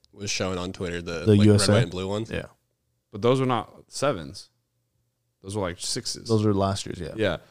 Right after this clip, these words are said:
Speaker 2: Okay.
Speaker 3: So, but yeah, those are cool. Um, so I wanna chalk that up to, like, oh, people bought them, but it might just be, like, Nike incompetence.
Speaker 2: What do you mean? Like, they're sold out? Like,
Speaker 3: They were sold out
Speaker 1: Well, so,
Speaker 3: earlier than I
Speaker 1: like,
Speaker 3: looked.
Speaker 1: I think
Speaker 3: Are you searching right now?
Speaker 1: people
Speaker 2: Yeah, I'm
Speaker 1: that,
Speaker 2: looking right
Speaker 1: like,
Speaker 2: now.
Speaker 1: actually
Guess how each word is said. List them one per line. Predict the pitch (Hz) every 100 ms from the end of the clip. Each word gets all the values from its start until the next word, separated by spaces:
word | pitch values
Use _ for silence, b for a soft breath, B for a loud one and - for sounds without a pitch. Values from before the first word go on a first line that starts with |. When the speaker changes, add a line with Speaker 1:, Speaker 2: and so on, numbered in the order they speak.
| -
Speaker 2:
Okay. | 107 107
Speaker 3:
So, | 113 104 90 - _ _
but | 117
yeah, | 113 98
those | 98
are | 95
cool. | 92 82 b b _ - 117
Um, | 113 104 98 92 90 _ _ _ -
so | 131
I | 120
wanna | 123 127 135
chalk | - 123 -
that | 117
up | 107
to, | 110
like, | 101
oh, | 131
people | - 98
bought | 82 95 120
them, | 147 160 _ _ _
but | 101 90 -
it | 95
might | 90 85
just | 90 90
be, | 82
like, | 82
Nike | 92 80 80 80
incompetence. | 80 - 80 82 107 98 - _ _ _ _ _ _ _ _
Speaker 2:
What | 117
do |
you | 113
mean? | 104
Like, | 90 90
they're | 95
sold | - 95
out? | 95 110 -
Like, | - _ _ _ _ _
Speaker 3:
They | 110
were | 135
sold | - 135
out | 135
Speaker 1:
Well, | 113
so, | -
Speaker 3:
earlier | 151
than | 131
I |
Speaker 1:
like, | 98
Speaker 3:
looked. | 101 139
Speaker 1:
I |
think | 151 156 - _ _ _ _ -
Speaker 3:
Are | 117
you |
searching | 104 95 123
right | 131
now? | 160 175
Speaker 1:
people | - 151 135
Speaker 2:
Yeah, | 127
I'm | 135
Speaker 1:
that, |
Speaker 2:
looking | 123 104
right | 110
Speaker 1:
like, | 101 101
Speaker 2:
now. | -
Speaker 1:
actually | 101 95 - 104 98 90